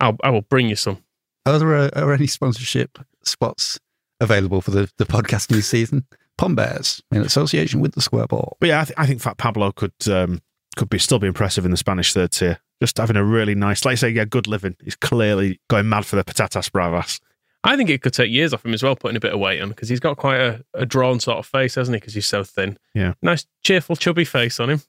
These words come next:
Speaker 3: And
Speaker 1: It'd
Speaker 3: he's
Speaker 1: be
Speaker 3: gonna
Speaker 1: great
Speaker 3: get
Speaker 1: to see.
Speaker 3: a bit more sunshine as well in Castellon, rather than it being like, you know,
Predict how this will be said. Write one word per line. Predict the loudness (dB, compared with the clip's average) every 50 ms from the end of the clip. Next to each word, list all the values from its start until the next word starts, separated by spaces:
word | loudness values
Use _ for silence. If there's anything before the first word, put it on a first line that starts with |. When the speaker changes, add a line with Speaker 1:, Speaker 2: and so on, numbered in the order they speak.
| _ _ _ _ _ _ _
Speaker 3:
And | -2 -2
Speaker 1:
It'd | 0 0
Speaker 3:
he's |
Speaker 1:
be | 2 2
Speaker 3:
gonna | 2
Speaker 1:
great | 2 0
Speaker 3:
get | -2
Speaker 1:
to | -6
see. | -4 -2 -2
Speaker 3:
a | -2 -2 -2 -4
bit | -2 0
more | 0 -2 -2
sunshine | -2 -4 -4 -2 -2 -2 -2 -2 0
as | 0
well | 0 0 0
in | -2
Castellon, | -2 -4 -4 -4 -4 -4 -2 -2 0 0
rather | 0 0 0 0
than | 0 -2 -2
it | 0 0
being | 0 0 0 0
like, | 0 -2 -2 -2
you | 0 0
know, | 2 0